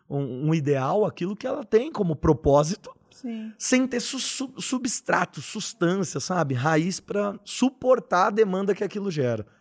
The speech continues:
Speaker 1: Porque todo mercado tem ônus e bônus, tem prós e contras. Quem tá num produto como Minha Casa Minha Vida, num ticket um pouco menor,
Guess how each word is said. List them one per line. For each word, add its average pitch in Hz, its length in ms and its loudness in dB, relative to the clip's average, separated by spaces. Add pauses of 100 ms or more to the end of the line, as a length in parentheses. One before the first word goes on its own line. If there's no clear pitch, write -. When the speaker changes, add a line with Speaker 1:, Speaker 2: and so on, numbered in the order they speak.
(440)
Speaker 1:
Porque 226 220 -2
todo 247 260 4
mercado 196 440 0
tem 131 220 0
ônus 143 380 2
e 120 60 -4
bônus, 127 400 0
tem 127 180 -2
prós 139 300 2
e 120 60 -6
contras. 113 640 -6 (360)
Quem 247 180 -2
tá 254 160 -4
num 185 160 -2
produto 147 480 0
como 139 220 -2
Minha 135 160 -2
Casa 131 240 0
Minha 113 160 -4
Vida, 143 280 -4
num 131 140 -2
ticket 147 380 -4
um 131 60 -6
pouco 151 240 -2
menor, 127 580 0